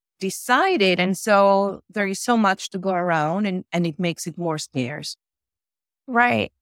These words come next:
Speaker 2: And I, I think too, when it comes to their, and what, from what I've seen, when it comes to their advertising and marketing, is that it's rare. You hardly see it unless it's in the publications, in the leading publications. But,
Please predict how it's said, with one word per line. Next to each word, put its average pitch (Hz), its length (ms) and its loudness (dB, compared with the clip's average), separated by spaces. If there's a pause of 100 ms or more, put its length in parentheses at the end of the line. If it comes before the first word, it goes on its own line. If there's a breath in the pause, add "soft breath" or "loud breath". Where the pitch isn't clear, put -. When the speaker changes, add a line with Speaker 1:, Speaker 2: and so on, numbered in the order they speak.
(220)
Speaker 2:
And 269 180 2
I, 277 260 0 (180)
I 269 240 -2
think 370 280 0
too, 226 280 -4
when 214 100 -2
it 185 120 -6
comes 196 400 -4
to 220 180 -4
their, 165 380 0 (100)
and 196 160 0
what, 208 160 -2
from 214 160 -4
what 208 100 0
I've 220 160 0
seen, 165 300 -4
when 170 100 -2
it 185 60 -6
comes 226 240 -10
to - 80 -8
their 175 120 -4
advertising 175 680 -4
and 160 100 -6
marketing, 160 580 -8 (360 soft breath)
is 185 160 -4
that 180 180 0
it's 180 140 -8
rare. 156 460 0
You 180 320 -12 (240)
hardly 196 340 0
see 170 220 -4
it 165 80 -4
unless 170 380 -2
it's 170 200 -8
in 170 200 -4
the 160 60 -2
publications, 170 840 -6
in 165 140 -4
the 151 160 -4
leading 170 360 -6
publications. 185 880 -4
But, 180 240 -2